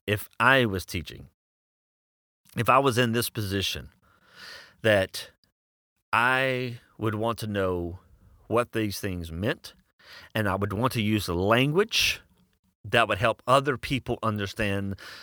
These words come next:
the concepts and understand what we're talking about here. And that's where I'm at. Hi-, hey, guess what? I have, I have, I'm in that place now. <laughs> I, I am there.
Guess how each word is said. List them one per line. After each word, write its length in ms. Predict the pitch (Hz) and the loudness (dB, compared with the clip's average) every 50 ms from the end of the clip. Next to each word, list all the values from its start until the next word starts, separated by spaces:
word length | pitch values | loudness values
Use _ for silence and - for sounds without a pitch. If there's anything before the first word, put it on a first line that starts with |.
| - _ _ | -20 _ _
the 80 | - | -8
concepts 600 | - - - - 123 117 113 98 - 90 80 - | -6 -4 0 2 4 4 4 2 -2 -6 -6 -4
and 80 | 101 104 | -4 -2
understand 600 | 110 120 113 - - - 131 120 120 113 104 98 | -2 -2 -2 -6 -4 -2 0 0 2 2 0 -2
what 120 | 98 - | -4 -4
we're 100 | 98 95 | -6 -6
talking 600 | 92 - - - - 135 135 127 - 107 92 87 | -4 -2 -2 2 4 4 2 2 -2 -6 -6 -6
about 360 | 85 73 80 78 73 69 - - - - _ _ | -4 -2 -2 -2 -2 -4 -8 -14 -20 -20 _ _
here. 380 | - - - 104 82 71 67 - - - - - - | -18 -10 -6 -4 -4 -4 -4 -6 -10 -16 -16 -14 -2
And 220 | - 117 120 123 - - - | 0 0 0 0 -4 -10 0
that's 220 | - 165 214 - - | 2 2 2 4 2
where 120 | 240 220 | 4 4
I'm 220 | 220 226 220 220 | 6 4 4 4
at. 200 | 220 269 269 - - _ _ - | 2 0 0 -2 -6 _ _ -8
Hi-, 180 | - - - - _ _ - | -4 -4 -4 -4 _ _ -2
hey, 220 | - - 147 - 107 | 2 2 2 2 2
guess 300 | 104 147 139 - - - | 0 -2 0 0 0 0
what? 200 | 269 113 - - | 0 0 0 2
I 140 | - 123 139 | 2 4 6
have, 260 | 147 156 135 123 - - _ | 6 4 4 4 -2 -2 _
I 140 | 110 120 120 | 2 4 4
have, 220 | 117 110 98 - - _ | 4 2 0 -4 -6 _
I'm 160 | 90 98 113 | -2 2 2
in 100 | 127 139 | 4 4
that 180 | 147 151 151 - | 4 4 2 2
place 360 | - - 156 143 135 - - | 0 2 2 2 2 0 0
now. 260 | 127 104 85 64 - - - - - 175 | -2 -2 -2 -2 -6 -10 -14 -6 -6 -6
<laughs> 240 | - - - - - | -6 -6 -14 -6 2
I, 240 | - 143 151 139 120 | 4 4 6 6 4
I 160 | 110 120 127 | 6 6 6
am 200 | 127 117 110 104 | 4 4 2 2
there. 460 | 104 117 135 139 127 98 82 71 - | 4 6 6 6 6 4 2 -2 -4